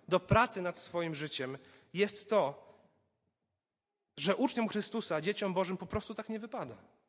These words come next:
Po prostu to nie wypada. Nie tak nauczyliście się Chrystusa. Nie róbcie tak. Panujcie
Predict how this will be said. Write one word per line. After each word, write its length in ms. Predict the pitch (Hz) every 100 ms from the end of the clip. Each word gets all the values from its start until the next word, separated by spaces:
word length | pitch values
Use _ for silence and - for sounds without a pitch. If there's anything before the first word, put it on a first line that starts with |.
| _ _ _ _ _ _ _ _ _ _ _ _ -
Po 80 |
prostu 240 | 220 269 269
to 100 | 269
nie 100 | 262
wypada. 320 | 277 277 214
Nie 120 | 233
tak 200 | 247 269
nauczyliście 440 | 254 247 247 - 233
się 100 | 247
Chrystusa. 380 | 240 233 214
Nie 100 | 226
róbcie 320 | 294 - - 120
tak. 300 | 117 - - _ _ _ _
Panujcie 560 | 269 302 330 - 127